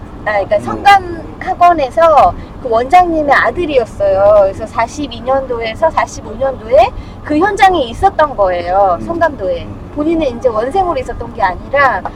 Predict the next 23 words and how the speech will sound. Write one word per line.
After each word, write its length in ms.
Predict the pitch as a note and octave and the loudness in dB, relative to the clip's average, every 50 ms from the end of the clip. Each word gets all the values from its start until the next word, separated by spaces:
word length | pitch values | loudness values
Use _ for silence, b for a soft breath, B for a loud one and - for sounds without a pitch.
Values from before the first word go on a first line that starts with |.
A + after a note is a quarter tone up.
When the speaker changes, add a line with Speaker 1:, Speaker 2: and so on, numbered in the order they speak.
| B B B - - | B B B -16 -14
Speaker 1:
이제 120 | - - A#3 | -6 -2 0
원장의 420 | G#3+ G#3+ A#3 - D4+ D4 D4 C#4+ | 0 0 2 2 2 2 2 -2
아들이었기 600 | B3 F3 F3+ G#3 - C#4 C#4 C#4+ C4 - - - A#3+ | -2 -2 -2 -4 -4 -4 0 0 0 0 -2 -8 -8
때문에 200 | A#3+ A3+ A#3 - | -8 -8 -10 -14
특혜를 400 | - - - - C5+ A#4+ A#4 F#4 | -14 -14 2 2 2 2 4 2
받으며 300 | E4 D4 - - C4 - | 2 2 2 -2 -8 -10
거기 220 | - - - G3 | -10 -12 -12 -12
있었겠죠. 880 | F#3+ - B3+ B3 - A#3+ A3+ - - - G3+ G3+ G#3 G#3+ G#3+ G#3 F#3+ F3 - | -8 -8 -8 -6 -6 -8 -10 -10 -6 -2 0 2 2 2 2 2 2 0 -2
Speaker 2:
그렇죠. 100 | - - | -6 -4
권력자 520 | - D3 D3+ E3 E3+ D#3 C3 - - A#2+ A2+ | 0 2 4 4 4 4 2 4 2 2 4
Speaker 1:
네, 240 | - C4+ C4+ C4 A#3+ | 6 6 6 8 8
Speaker 2:
자식이죠. 280 | G#3 D4+ D4+ - - | 8 6 6 4 4
Speaker 1:
권력의, 540 | C#4+ C#4+ D4+ D#4+ D#4 D4 D4 C#4 C4 A3+ - - - - - - - - | 4 6 8 8 8 8 8 8 8 6 4 2 -4 -12 -14 -12 -2 0
권력자의 460 | B3+ C4 D#4 - - D4 C4+ C4 B3+ | 2 2 2 4 6 6 8 8 10
아들이지. 480 | A3 C#4+ - - F#3+ F3+ F3 - - | 8 8 6 2 -4 -8 -10 -10 -8
Speaker 2:
음, 280 | - - - - - - - | -6 -6 -6 -6 -6 -6 -2
아들. 280 | - - - - G#2 - - - | -2 -2 0 0 -4 -4 -4 -2
Speaker 1:
근데 200 | D4+ D4+ D#4+ D#4+ | -2 0 0 0
그 300 | D#4 - D#4 D4 C#4+ C#4+ A#3+ | 0 0 0 0 0 2 2
오늘 280 | C4 D4 D#4 D#4+ D4+ A#4+ | 0 0 0 0 0 0
얘기 160 | A#4+ C5 C5 | -2 -2 2
들어보니까 680 | - C5 B4+ B4+ B4+ B4+ B4+ - - D#4+ D#4+ D#4 C#4+ | 4 4 4 4 4 0 -2 0 4 6 6 6 4
그분이 440 | D4+ - - - F4 F#4+ F#4 F4+ E4 | 2 -2 -4 0 0 2 2 2 2